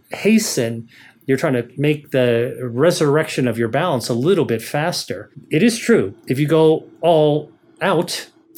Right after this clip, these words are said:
and you really decide that you're, you know, you're gonna screw yourself, you know, by embarking on dangerous behavior,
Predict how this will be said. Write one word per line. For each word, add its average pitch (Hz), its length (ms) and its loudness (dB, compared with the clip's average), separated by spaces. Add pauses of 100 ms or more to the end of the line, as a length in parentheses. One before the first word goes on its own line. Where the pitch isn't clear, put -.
and 131 100 2
you 120 140 0
really 175 320 2
decide 127 460 0
that 120 160 -2
you're, 131 240 -2
you 135 100 0
know, 127 100 2
you're 123 220 0
gonna 110 100 -2
screw 170 360 -2
yourself, 101 560 -2 (320)
you 127 100 -2
know, 110 340 -2
by 123 200 0
embarking 135 640 0
on 113 100 -2
dangerous 117 320 -4
behavior, 123 560 -2